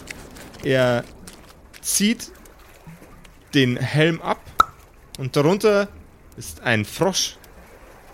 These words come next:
Eine riesige, ein, ein riesiger, gigantischer Frosch. Mit einer fetten Zunge und ihr fragt euch, wieso in aller Welt muss ein Frosch im Wasser so einen Anzug tragen?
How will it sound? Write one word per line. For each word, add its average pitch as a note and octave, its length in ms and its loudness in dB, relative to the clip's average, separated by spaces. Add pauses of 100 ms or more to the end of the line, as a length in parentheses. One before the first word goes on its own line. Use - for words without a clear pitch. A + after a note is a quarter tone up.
(280)
Eine A2 200 -2
riesige, F#3 560 4 (600)
ein, A2 120 -10 (220)
ein A2 140 2
riesiger, F#3 600 2 (340)
gigantischer E3 580 0
Frosch. - 460 -4 (1400)
Mit G#2 100 -2
einer A2 160 2
fetten D#3 560 -2
Zunge G3 420 2
und D#3+ 120 0
ihr C#3+ 80 2
fragt E3 300 2
euch, D3+ 220 2 (140)
wieso F#3 580 0
in D#3+ 220 0
aller D3+ 320 2
Welt C#3 380 0 (920)
muss A#2 140 2
ein A#2 100 2
Frosch C#3 440 2 (100)
im A2 160 -4
Wasser D3 440 0 (680)
so - 140 -4
einen C3+ 80 0
Anzug - 380 -6
tragen? F#2+ 240 -10